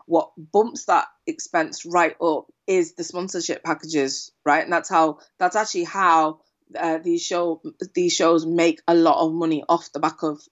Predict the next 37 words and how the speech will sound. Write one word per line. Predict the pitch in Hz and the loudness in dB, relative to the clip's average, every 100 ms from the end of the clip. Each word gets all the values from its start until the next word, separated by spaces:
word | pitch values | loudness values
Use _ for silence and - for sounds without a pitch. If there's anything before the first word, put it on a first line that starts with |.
| _ - | _ -2
off | 160 160 - | -2 -2 -10
the | |
back | 160 180 | -6 -6
of | 160 | -6
them | 156 143 | -6 -4
because | 156 160 151 | -4 -2 -2
of | 151 | -2
sponsorships, | - 247 240 - 160 135 - - - - - | 0 -2 -2 -4 -2 -4 -6 -18 -20 -10 0
right? | 170 170 | 0 0
And | 185 | -6
she | 196 | -4
said, | 196 180 | -4 -2
"We've | 196 185 - | -4 -4 4
always | 202 220 240 | 6 6 4
had | - 185 156 - | 0 2 2 0
a | |
challenge. | - 170 160 | -4 -4 -2
We've | 160 | -2
been, | 170 165 | 0 -2
been | 160 165 - | -2 -4 -2
in, | 190 190 | -2 0
in | 180 | 2
business | 160 156 143 143 - - - - | 2 2 0 -4 -6 -14 -12 0
for, | |
like, | 160 151 | 2 2
ten | - 208 202 | 0 -2 0
years, | 156 156 147 - | 2 2 0 -2
and | 156 151 151 156 | 2 2 0 -2
we've | 165 160 | -2 0
always | 180 180 185 | 2 2 2
had | 170 | 0
a | |
challenge | 165 180 165 151 151 - - | 0 0 2 2 -2 -4 -10
selling | - - 165 160 160 156 | -8 0 2 2 0 -4
our | 175 156 | -2 -2
sponsorship | 156 233 233 196 170 139 | 0 -2 -2 -4 -4 -4
packages." | 156 147 160 143 123 | -4 -6 0 0 0